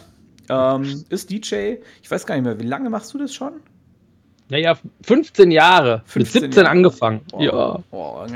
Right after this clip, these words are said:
Speaker 1: also eine ganze Weile schon D J, macht das Ganze auch hauptberuflich, hat noch eine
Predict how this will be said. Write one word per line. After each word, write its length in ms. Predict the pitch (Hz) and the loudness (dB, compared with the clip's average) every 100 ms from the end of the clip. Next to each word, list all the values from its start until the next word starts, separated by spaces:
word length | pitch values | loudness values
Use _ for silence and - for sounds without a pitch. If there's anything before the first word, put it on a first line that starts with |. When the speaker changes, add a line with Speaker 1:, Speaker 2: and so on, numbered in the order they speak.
| 120 | -8
Speaker 1:
also 180 | 151 | -6
eine 180 | 151 156 | -6 -6
ganze 320 | 156 190 196 | -4 -6 -6
Weile 240 | 151 170 170 | -6 -6 -6
schon 200 | 147 131 | -10 -12
D 80 | 175 | -10
J, 320 | - 190 170 90 - - | -8 -6 -6 -12 -18 -10
macht 180 | 156 - | -8 -8
das 140 | 170 | -10
Ganze 360 | - 151 143 139 | -8 -8 -6 -6
auch 300 | 127 127 - | -6 -6 -4
hauptberuflich, 840 | 135 220 - 175 190 180 170 - | -6 -6 -10 -10 -10 -8 -10 -8
hat 260 | 147 147 - | -10 -10 -10
noch 180 | 143 139 | -10 -10
eine 260 | 127 127 | -10 -10